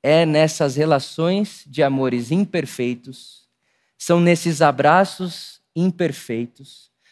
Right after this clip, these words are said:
são nesses acolhimentos imperfeitos que vocês experimentarão o perfeito amor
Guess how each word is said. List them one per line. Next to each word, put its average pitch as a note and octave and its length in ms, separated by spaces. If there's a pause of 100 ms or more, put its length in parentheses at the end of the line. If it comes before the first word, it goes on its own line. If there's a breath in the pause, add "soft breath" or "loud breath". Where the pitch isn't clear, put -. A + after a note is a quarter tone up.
são F3+ 260
nesses E3 340
acolhimentos E3 1080 (360)
imperfeitos C#3 1040 (220)
que - 100
vocês D3+ 460
experimentarão D3+ 1080
o C#3+ 100
perfeito C3+ 720
amor A#2 440